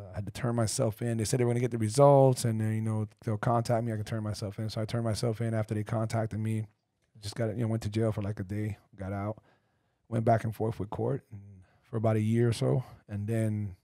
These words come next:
I got my sentence. I took a plea bargain. All this is while I was in college, and I, I was enrolled in that, in that course.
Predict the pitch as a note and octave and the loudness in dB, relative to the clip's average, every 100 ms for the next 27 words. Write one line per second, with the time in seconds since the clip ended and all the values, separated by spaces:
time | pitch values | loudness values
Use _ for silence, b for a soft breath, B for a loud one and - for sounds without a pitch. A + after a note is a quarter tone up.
0 | - G2+ G2+ G2 G2 G#2 D3+ A2 G2+ G2 | -12 -8 -6 -4 -4 -4 -4 -4 -4 -4
1 | G#2 G2+ A#2 B2+ A2 F2+ - B2 C3+ C3+ | -6 -6 -6 -6 -8 -8 0 6 6 6
2 | C3 B2 A2+ A2 G#2+ G2+ G#2 B2+ A#2 G#2 | 2 0 0 0 0 -2 -2 -2 -2 -4
3 | F#2+ - _ _ _ _ _ _ _ _ | -6 -12 _ _ _ _ _ _ _ _
4 | B2 A2 G2+ A2 G#2 G#2+ G2+ A2+ A2+ G#2+ | -2 0 0 0 -2 -2 -2 0 2 0
5 | G#2+ G2+ G2+ - G#2+ F#2+ - A2+ F2+ | -2 -4 -8 -14 -12 -6 0 0 -2